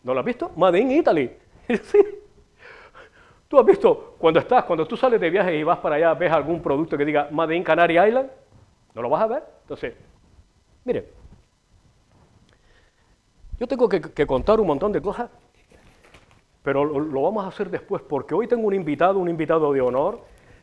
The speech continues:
pero sí les quiero, eh, quiero recordarles algo. Esta semana, esta semana, eh, tenemos que hablar de, de, esto salía el martes, ¿no?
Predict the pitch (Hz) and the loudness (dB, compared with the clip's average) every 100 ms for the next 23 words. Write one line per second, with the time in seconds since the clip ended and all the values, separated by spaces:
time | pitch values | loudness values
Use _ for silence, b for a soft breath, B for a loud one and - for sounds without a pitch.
0 | b 147 143 240 254 240 233 226 175 165 | b -4 -4 -4 -4 -2 -2 -2 -4 -6
1 | 165 226 220 202 170 180 175 139 127 117 | 0 0 0 -2 -2 -2 -2 -2 -4 -4
2 | 165 269 262 214 226 349 - _ _ _ | -4 0 2 4 4 2 -2 _ _ _
3 | _ _ _ _ _ - - _ _ _ | _ _ _ _ _ -20 -20 _ _ _
4 | _ - 247 220 196 247 311 - _ _ | _ -8 -8 -6 -6 -8 -12 -16 _ _
5 | _ _ _ _ _ _ _ _ _ _ | _ _ _ _ _ _ _ _ _ _
6 | _ _ _ - - _ _ _ _ _ | _ _ _ -20 -20 _ _ _ _ _
7 | - - _ 135 135 131 123 123 131 _ | -20 -20 _ -4 -2 -2 -4 -6 -10 _
8 | _ _ _ - 165 220 185 170 151 143 | _ _ _ -8 -6 -2 0 2 2 0
9 | 139 135 135 135 - 165 214 - 165 156 | -2 -2 -4 -4 -6 -2 2 6 8 10
10 | 139 127 170 - 160 147 214 | 10 10 6 6 2 0 -2